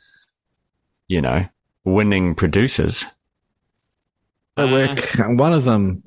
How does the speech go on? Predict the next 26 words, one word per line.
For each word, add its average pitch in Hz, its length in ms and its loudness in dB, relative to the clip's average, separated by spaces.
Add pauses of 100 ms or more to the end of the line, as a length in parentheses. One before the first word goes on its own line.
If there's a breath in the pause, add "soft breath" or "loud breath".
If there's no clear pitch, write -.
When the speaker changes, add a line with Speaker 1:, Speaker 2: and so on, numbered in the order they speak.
Speaker 2:
is 104 480 -4
his 98 340 2
producing 98 540 2
partner. 87 640 0
Butch - 340 -2
Vig 98 320 0
owns 90 300 0
a 82 40 0
studio, 87 800 0 (140)
and 78 340 0
the 87 80 2
other 85 160 0
guy 78 360 0 (500)
works 180 340 0
there. 98 520 0 (800)
And, 95 500 0
Speaker 1:
I 87 180 2
Speaker 2:
um, 87 60 0
Speaker 1:
see. 82 400 -4 (520 loud breath)
Speaker 2:
fuck - 220 0
knows 87 260 2
who's 85 280 2
ever 78 200 2
heard 85 220 2
of 82 100 0
him. 101 240 0